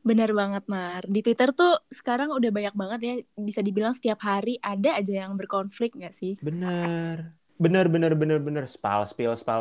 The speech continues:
Speaker 2: spil sana sini gitu kan, debat antara A sama B gitu loh. Gue jujur belakangan ini nih lagi ngedetox diri gitu loh dari sosmed gitu, biar, aduh, nggak ngebul-ngebul banget lah kepala gue. Meskipun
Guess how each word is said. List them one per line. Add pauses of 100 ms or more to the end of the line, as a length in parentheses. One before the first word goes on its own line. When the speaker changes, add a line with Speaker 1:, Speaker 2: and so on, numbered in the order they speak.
Speaker 2:
spil
sana
sini
gitu
kan,
debat
antara
A
sama
B (160)
gitu
loh.
Gue (240)
jujur (320)
belakangan
ini
nih
lagi
ngedetox
diri
gitu
loh
dari
sosmed
gitu,
biar,
aduh, (480)
nggak
ngebul-ngebul
banget
lah
kepala
gue.
Meskipun